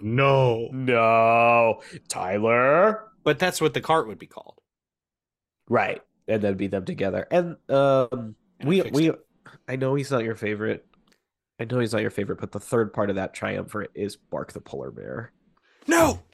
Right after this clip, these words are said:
Speaker 2: You gotta give him
Speaker 1: Not
Speaker 2: some respect. He's
Speaker 1: ever!
Speaker 2: another big guy.
Speaker 1: What el-, what other game is he in? Say it.
Speaker 2: He has a cameo in Sonic Mania.
Speaker 1: I knew it. I knew you'd know.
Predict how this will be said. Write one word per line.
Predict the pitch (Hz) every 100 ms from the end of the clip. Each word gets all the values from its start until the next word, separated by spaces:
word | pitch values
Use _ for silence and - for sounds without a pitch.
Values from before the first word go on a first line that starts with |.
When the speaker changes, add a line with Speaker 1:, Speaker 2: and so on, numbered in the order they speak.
| _ _ _ _ _ _ _ _ _ _ _ _ _ _ _ _ _
Speaker 2:
You | 156
gotta | 151 175
give | 170 170
him | 185
Speaker 1:
Not | 196
Speaker 2:
some | 156
respect. | 156 - 170 -
He's | 165
Speaker 1:
ever! | 170
Speaker 2:
another | 156 170 196 190
big | 156 180 190 180 -
guy. | - 156 185 185 151 127 - 135 _ _ _ -
Speaker 1:
What | 127 190
el-, | 196 175 165
what | 156 147
other | 147
game | 139 135
is | 131 117
he | 110
in? | 107 98
Say | 131 113
it. | 98 - _ _ _ _ _ _ _ _ _ _ _ _ _ _ _
Speaker 2:
He | _ -
has | 101
a | -
cameo | _ 107 104 104
in | 101
Sonic | 113 107 - -
Mania. | - 110 110 - _ _ _
Speaker 1:
I |
knew | 80 73
it. | - _ _ _ _ _ _ _ _ _ _ _ _ _ _ _ _ _ _ -
I | 80
knew | 76
you'd | 82 87
know. | 82